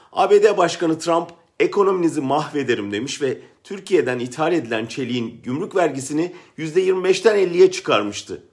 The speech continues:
Bu karar üzerine Bronson salıverilmiş,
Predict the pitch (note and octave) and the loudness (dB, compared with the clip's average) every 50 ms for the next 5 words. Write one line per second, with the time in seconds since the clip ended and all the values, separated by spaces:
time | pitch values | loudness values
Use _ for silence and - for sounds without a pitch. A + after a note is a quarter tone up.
0 | _ _ _ _ _ _ _ _ _ _ _ _ - F3+ - G3 F3+ E3+ E3+ D#3+ | _ _ _ _ _ _ _ _ _ _ _ _ -8 0 2 4 6 6 4 4
1 | D3 C3 C3+ C#3+ C3 B2+ B2+ A#2 B2 C#3+ D3+ D#3 - - C#3+ B2+ B2+ - D3 D3+ | 2 2 2 2 2 2 0 -2 0 -2 -2 -2 -2 -2 -4 -4 -2 0 2 2
2 | F3+ F3+ F#3+ F#3 F3+ E3+ F3+ F#3 F#3 - - - | 4 6 6 6 6 2 0 -4 -6 -8 -12 -14